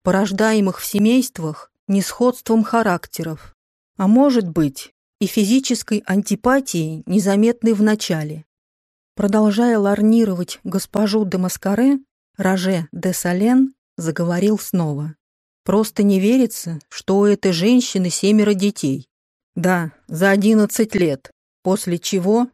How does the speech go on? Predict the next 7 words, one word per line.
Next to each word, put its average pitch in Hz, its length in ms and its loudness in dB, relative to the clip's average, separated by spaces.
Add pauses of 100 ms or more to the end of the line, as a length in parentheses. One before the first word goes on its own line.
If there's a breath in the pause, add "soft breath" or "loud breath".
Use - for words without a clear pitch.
(120)
в - 60 -20
тридцать 185 500 -2
лет 214 340 0 (240)
она 202 280 2
отказалась 202 800 0
от 175 200 -2
деторождения, 180 1080 0